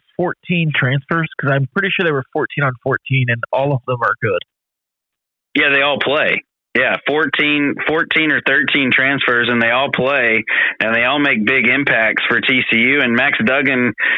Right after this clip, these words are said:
Speaker 2: has actually gotten better this year, which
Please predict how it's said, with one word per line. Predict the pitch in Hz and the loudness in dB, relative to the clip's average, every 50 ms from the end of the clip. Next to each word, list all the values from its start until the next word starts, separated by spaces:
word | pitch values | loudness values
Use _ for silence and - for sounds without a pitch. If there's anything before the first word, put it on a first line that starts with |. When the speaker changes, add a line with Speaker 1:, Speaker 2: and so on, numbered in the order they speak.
| - - - - - | -2 -4 -6 -4 -2
Speaker 2:
has | 117 120 110 123 | -2 0 0 0
actually | 127 139 - - 139 135 127 | 0 0 0 0 0 0 2
gotten | 113 135 139 147 139 135 123 117 104 95 90 - - | 2 2 0 0 0 0 0 0 0 -2 -2 -4 -4
better | - 123 143 151 127 101 87 - _ _ - - | -4 -2 -2 -2 -2 -2 -4 -6 _ _ -6 -2
this | 104 117 117 - - 113 | 0 0 2 2 2 2
year, | 113 104 101 95 | 2 2 0 0
which | 104 117 113 101 | 0 0 0 0